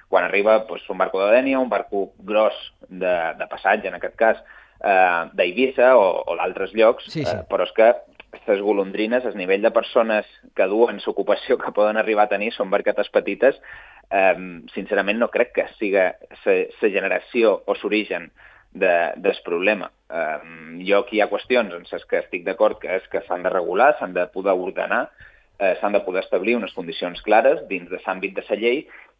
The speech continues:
Speaker 1: i el que no es pot fer tampoc és demanar coses que no es poden fer o que no es podran fer, perquè en el final es generen expectatives que no es poden complir,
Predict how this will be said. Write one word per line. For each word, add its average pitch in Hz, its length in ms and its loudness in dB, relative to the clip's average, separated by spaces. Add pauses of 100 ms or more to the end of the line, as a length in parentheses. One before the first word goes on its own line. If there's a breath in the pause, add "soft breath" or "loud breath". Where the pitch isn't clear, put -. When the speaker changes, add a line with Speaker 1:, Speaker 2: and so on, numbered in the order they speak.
(120)
Speaker 1:
i 117 100 2
el 113 140 0
que 113 100 2
no 127 140 2
es - 100 -10
pot 143 220 -2
fer 139 100 0
tampoc 127 480 2
és 101 140 0 (180)
demanar 110 420 2
coses 117 440 0
que 92 100 2
no 92 140 -4
es 110 80 -8 (100)
poden 101 300 2
fer 117 180 4
o 123 80 4
que 113 80 -4
no 104 80 -4
es - 60 -16
podran 107 260 0
fer, 120 160 0
perquè 113 220 -2
en 107 80 -4
el - 80 -14
final 120 260 -2
es 143 120 0
generen 113 360 -2
expectatives 101 800 -4
que 87 140 -4
no 92 100 -8
es - 80 -10
poden 107 260 0
complir, 113 440 -4